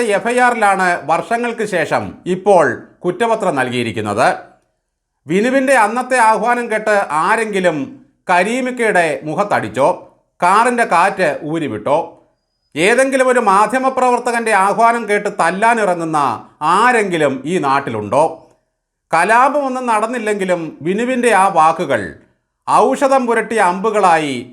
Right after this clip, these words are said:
പാർട്ടിയുടെയും കരീമിക്കയുടെയും നെഞ്ചത്ത് തറച്ചു. അത് ഭയങ്കരമായ ക്ഷീണമായി പോയി. സമരാഭാസം നടത്തിയ മനുഷ്യൻ്റെ സഞ്ചാര സ്വാതന്ത്ര്യം നശിപ്പിക്കുന്ന ട്രേഡ് യൂണിയൻ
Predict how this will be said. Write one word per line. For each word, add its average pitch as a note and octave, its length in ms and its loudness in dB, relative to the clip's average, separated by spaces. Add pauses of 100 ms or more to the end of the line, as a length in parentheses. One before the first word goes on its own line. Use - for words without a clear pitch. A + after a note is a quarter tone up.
(360)
പാർട്ടിയുടെയും A3 760 2 (100)
കരീമിക്കയുടെയും F3+ 840 -2 (200)
നെഞ്ചത്ത് F3 480 -4
തറച്ചു. A2 340 0 (720)
അത് F#3+ 240 2
ഭയങ്കരമായ G#3+ 680 2 (120)
ക്ഷീണമായി D3 600 -2
പോയി. B2+ 240 -2 (880)
സമരാഭാസം B3+ 800 2
നടത്തിയ A#3+ 360 -2
മനുഷ്യൻ്റെ G#3+ 480 -4 (580)
സഞ്ചാര A#3 440 4 (120)
സ്വാതന്ത്ര്യം A3 560 0
നശിപ്പിക്കുന്ന F#3+ 540 -4 (140)
ട്രേഡ് A3 340 0
യൂണിയൻ G#3+ 300 2